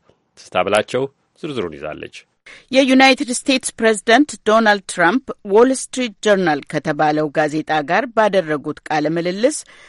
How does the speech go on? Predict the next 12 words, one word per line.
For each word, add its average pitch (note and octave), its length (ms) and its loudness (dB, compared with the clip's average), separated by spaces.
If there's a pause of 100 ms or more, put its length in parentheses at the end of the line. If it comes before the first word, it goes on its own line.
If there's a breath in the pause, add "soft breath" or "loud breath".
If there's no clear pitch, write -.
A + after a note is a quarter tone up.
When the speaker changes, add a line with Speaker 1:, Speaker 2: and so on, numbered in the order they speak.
(160 loud breath)
Speaker 2:
ወደ D#3 220 -2
ዩናይትድ F3+ 500 0
ስቴትስ - 440 -8
እንዳይገቡ F#3 640 0 (240)
እገዳ G3+ 360 0 (140)
የሚደረግባቸውን D#3 1400 -2
ሀገሮች D3+ 540 -4 (120)
ቁጥር G#3 340 -4 (180)
እንደሚጨምሩ G3+ 840 -2 (240)
መናገራቸውን F3 960 -2 (160)
ስለ D#3 300 -4 (100)
ፖለቲካ A3+ 460 -4